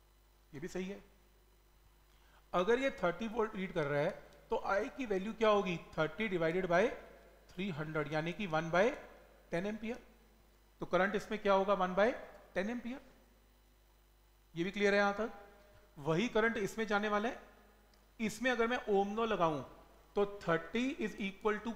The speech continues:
current one by ten into resistance four hundred into R upon four hundred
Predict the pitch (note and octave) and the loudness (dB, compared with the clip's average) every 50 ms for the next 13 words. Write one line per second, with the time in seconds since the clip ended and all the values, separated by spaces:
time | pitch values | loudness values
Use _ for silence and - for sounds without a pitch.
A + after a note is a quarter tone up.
0 | - - F#3+ F3 F#3 G#3+ G#3+ G3+ F3 E3+ C#3+ C#3 D3 D3 E3 F3+ F3+ G#3 G#3+ G#3+ | -2 2 2 4 6 4 4 2 0 -4 -2 0 0 0 0 2 2 2 2 2
1 | A3 - G#3 G3+ G#3 F#3+ D#3 C3 - - - - - - - - - A3 G#3+ A3 | 0 -2 0 0 0 0 -4 -6 -10 -14 -20 -20 -20 -20 -20 -10 -6 -6 -6 -4
2 | G#3+ B3 B3 A3+ E3 C#3+ F3 E3+ - - - G#3+ G#3+ G3 D#3+ C3 - - - - | -4 -6 -6 -4 -4 -4 -4 -4 -6 -4 0 0 2 2 0 -2 -8 -14 -18 -20
3 | - - - - - - E3 E3+ F#3+ A#3 A#3+ F#3+ - F#3+ F3+ F3+ F3+ G#3 A3 - | -20 -20 -20 -20 -10 -4 0 2 4 4 4 2 0 -4 -4 -2 0 0 0 0
4 | - B3 G#3+ G3+ G3 - A3 A3+ - - F3+ E3 D#3+ D3 D3 D3 - - - - | -2 -4 -6 -6 -6 -6 -6 -6 -2 2 4 4 4 2 0 -4 -8 -14 -20 -20
5 | - - - G3+ - G3 G3+ G#3+ G#3+ G3 - - - - D3+ F3+ G#3+ G3 C#3+ E3+ | -14 -10 -8 -6 0 2 2 2 2 0 -4 -6 -6 -4 -2 0 0 0 -2 -4
6 | E3+ F3+ F3 F#3 A3+ C4 | -4 -2 0 0 0 0